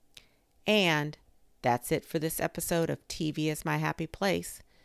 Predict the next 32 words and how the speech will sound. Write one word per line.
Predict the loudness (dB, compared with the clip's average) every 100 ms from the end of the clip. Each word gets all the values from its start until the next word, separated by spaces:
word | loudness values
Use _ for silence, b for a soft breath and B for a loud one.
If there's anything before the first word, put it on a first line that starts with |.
| b b 0
Thanks | 0 2 -2
for |
making | 0 0 -2 -6
time | -2 0 -2
to | -6
join | -8 -2 -2 0
this | -2 -6
T | -6 -4
V | -2 -4
enthusiast. | -4 -4 -4 -4 -8 -8 -14 -18 b b
Subscribe | b -10 -6 0 8 10 8 4
if | -6
you | -2
want | -2 -2
to | -2
hear | 0 0 0
about | -2 -2 -2 -6 b b b 2
upcoming | 2 2 -2 -2 -4
episodes. | -6 -8 -4 -4 -4 -8 -12 -20 b b b 0
And | 0
I | 2
hope | -4 -2 4 4 2
you'll | -2
come | -2 -4
back | -4 -4 -6
again | -6 -4 -2
next | -2 -2 -2 -4
month | -2 -2 -6 -20 _
and | -6 -4
invite | -4 -6 -6 -12 2
other | 2 4 -2 -4
fans | -2 0 -2 -6 -12